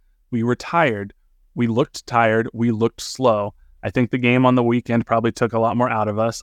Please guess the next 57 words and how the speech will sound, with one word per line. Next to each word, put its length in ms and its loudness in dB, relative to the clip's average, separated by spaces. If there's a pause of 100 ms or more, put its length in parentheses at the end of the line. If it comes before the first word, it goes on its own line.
I 140 2
wouldn't 460 0
have 200 0
said 260 2
I 60 2
would 140 0
have 100 -6
figured 300 0
that 180 0
to 80 -16
be 100 0
the 80 -2
case 320 -6
yesterday. 600 0 (320)
No 160 0
chance. 560 0 (260)
Talking 200 -2
about 140 -6
training. 440 0 (520)
Uh, 300 -6
there 160 4
were 80 4
some 200 0
changes 440 0
we 80 2
were 100 4
going 260 0
to 100 -2
make 200 0
to 100 -12
the 60 2
lineup, 380 0
but 120 2
unfortunately 600 0
a 60 -4
couple 320 0
of 120 -4
guys 240 -2
got 240 -10
sick 380 -2
and 140 -2
we 100 -2
couldn't 380 -2
do 180 -6
it. 120 -20 (180)
Just 180 -4
a 60 -2
couple 280 2
different 300 -2
things 220 2
happened, 500 -2 (100)
but 140 -2
I 80 -2
think 260 -6
we 80 -2
were 140 -4
tired. 500 -4